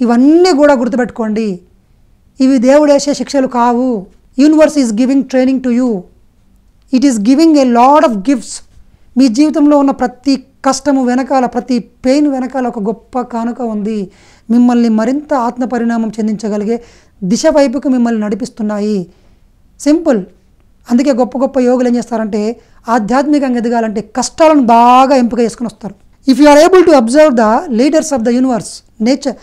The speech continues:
ఈ ప్రపంచం యొక్క నాయకులను గమనిస్తే, వాళ్ళ జీవితాలు చూస్తే, వాళ్ళు వడ్డించిన విస్తరి కాదు, ముళ్ళ దారి.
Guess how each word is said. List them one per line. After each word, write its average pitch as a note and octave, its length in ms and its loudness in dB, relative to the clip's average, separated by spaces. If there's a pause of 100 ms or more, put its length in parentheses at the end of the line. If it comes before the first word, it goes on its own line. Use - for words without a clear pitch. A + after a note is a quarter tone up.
(200)
ఈ A#3+ 80 0
ప్రపంచం C#4 460 -2
యొక్క C4 200 -4
నాయకులను B3+ 480 -2
గమనిస్తే, A3+ 640 -6 (360)
వాళ్ళ A#3 180 2
జీవితాలు C4 460 -2
చూస్తే, A#3+ 320 -4
వాళ్ళు A3+ 340 -2 (840)
వడ్డించిన C4+ 480 2
విస్తరి A#3+ 420 0
కాదు, G#3+ 280 -6 (460)
ముళ్ళ C#4 360 4
దారి. B3 420 2